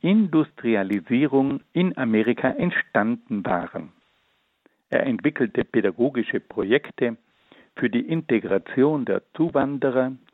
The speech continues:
und Randschichten in den Großstädten. Im Jahr neunzehnhundertneunzehn unternahm er Vortragsreisen nach Japan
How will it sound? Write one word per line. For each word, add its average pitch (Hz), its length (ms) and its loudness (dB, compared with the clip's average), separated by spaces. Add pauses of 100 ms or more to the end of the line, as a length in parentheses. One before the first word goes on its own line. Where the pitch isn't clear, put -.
(160)
und 110 240 -6
Randschichten 143 840 -2
in 160 180 0
den 185 140 2
Großstädten. 131 680 -4 (1300)
Im 110 200 2
Jahr 101 380 -4
neunzehnhundertneunzehn 120 1200 -2 (680)
unternahm 131 600 -2
er 123 200 -2
Vortragsreisen - 1200 -2
nach 95 240 -6
Japan 143 640 -2